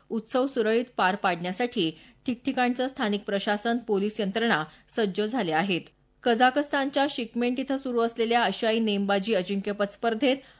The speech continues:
भारतीय नेमबाजांनी उल्लेखनीय कामगिरी केली आहे. महिलांच्या ट्रॅप वैयक्तिक प्रकारात नीरू धांडा हिनं सुवर्णपदक पटकावलं.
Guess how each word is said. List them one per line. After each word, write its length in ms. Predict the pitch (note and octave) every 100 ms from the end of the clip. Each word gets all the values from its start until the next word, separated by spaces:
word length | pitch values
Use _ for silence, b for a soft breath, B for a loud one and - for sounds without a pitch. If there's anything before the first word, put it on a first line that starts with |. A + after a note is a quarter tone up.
| B
भारतीय 460 | A3+ A#3 A#3 C4+
नेमबाजांनी 640 | C4+ A3+ G#3+ G#3 G#3 G#3+ A3+
उल्लेखनीय 600 | A3 F#3+ G#3 G#3+ B3 B3
कामगिरी 460 | A#3+ G3+ F#3 F#3+ G#3+
केली 280 | G#3+ E3+
आहे. 340 | F#3 A#3 - b b b
महिलांच्या 540 | A#3 A#3 B3+ B3 B3 C4
ट्रॅप 400 | B3+ A3+ A3+ A#3
वैयक्तिक 440 | G#3+ G#3+ - A#3
प्रकारात 420 | - A3 G#3+ G#3+ A3
नीरू 280 | A3 G3 G#3
धांडा 320 | G3+ G3 F#3
हिनं 260 | G3+ A3 A3+
सुवर्णपदक 640 | - G#3 G3 G3+ G3 F3+ F#3
पटकावलं. 480 | G3 F#3 G3+ G3+ F#3